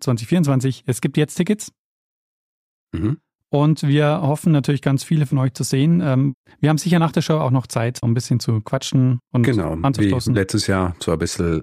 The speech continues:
Speaker 2: äh, wer will, kann mit uns reden und so weiter. <laughs>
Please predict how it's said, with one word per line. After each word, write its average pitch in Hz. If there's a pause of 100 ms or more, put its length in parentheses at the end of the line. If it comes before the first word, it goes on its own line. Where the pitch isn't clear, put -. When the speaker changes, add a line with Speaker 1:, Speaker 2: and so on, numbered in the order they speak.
(120)
Speaker 2:
äh, 85
wer 87
will, 98
kann 90
mit 87
uns 85
reden 117 (800)
und 92
so 90
weiter. 82 (500)
<laughs> -